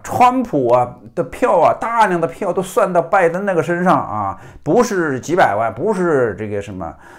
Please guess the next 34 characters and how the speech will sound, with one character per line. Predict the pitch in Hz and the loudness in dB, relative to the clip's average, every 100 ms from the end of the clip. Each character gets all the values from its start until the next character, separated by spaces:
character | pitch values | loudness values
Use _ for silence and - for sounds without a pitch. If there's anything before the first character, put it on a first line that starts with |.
| - _ | -20 _
啊， | 104 101 90 | -10 -10 -8
不 | - 220 | 0 0
是 | 190 | 0
几 | 147 | 0
百 | 202 202 143 | 2 2 2
几 | 123 | -4
千 | 92 - 143 | -6 -2 0
呐， | 143 98 78 | 0 -4 -4
而 | - | -4
是 | 147 156 | -4 -6
几 | 131 175 | -6 -4
百 | 196 104 | -2 0
万 | 101 165 | -2 -2
张， | 156 143 139 - _ _ _ _ | 0 0 -4 -18 _ _ _ _
一 | - 139 | -8 -6
口 | 220 - - | -4 -4 -6
气 | 107 151 | -6 -8
就 | 147 | -8
算 | - 214 165 | -4 -2 0
到 | 143 120 - - - | 0 -2 -6 -20 -10
另 | 190 240 | -6 0
外 | 214 143 | 2 2
一 | 135 | 2
个 | 143 | 0
人 | 123 123 | -2 -4
头 | - 123 | -6 -4
上 | 123 | -4
去 | 107 120 | -6 -6
了 | 95 | -8
啊。 | - 104 101 90 | -8 -8 -8 -8
所 | 87 151 | -8 -6
以 | 131 | -4
这 | 127 | -4
个， | 123 | -4